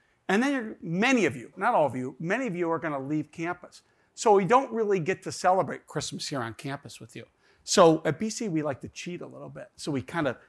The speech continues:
move Christmas up into Advent, and we kind of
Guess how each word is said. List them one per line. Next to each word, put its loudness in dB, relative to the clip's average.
move 0
Christmas -6
up 0
into -4
Advent, -2
and -8
we -10
kind -8
of -10